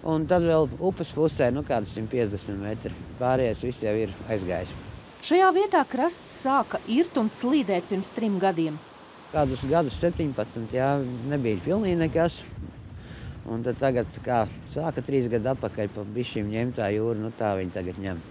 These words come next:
Speaker 2: Ļaudis spriež, ka noslīdeni veicinājis lietus un siltā ziema.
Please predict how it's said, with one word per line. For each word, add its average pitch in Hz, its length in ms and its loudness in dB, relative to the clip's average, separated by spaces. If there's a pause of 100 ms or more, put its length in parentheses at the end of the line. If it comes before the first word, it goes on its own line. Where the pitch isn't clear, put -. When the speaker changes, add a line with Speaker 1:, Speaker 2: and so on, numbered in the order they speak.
(640)
Speaker 2:
Ļaudis 185 480 4
spriež, - 480 2
ka 202 80 -2
noslīdeni 214 720 2
veicinājis 220 720 2
lietus 277 400 2
un 220 160 0
siltā 220 380 2 (100)
ziema. 160 300 0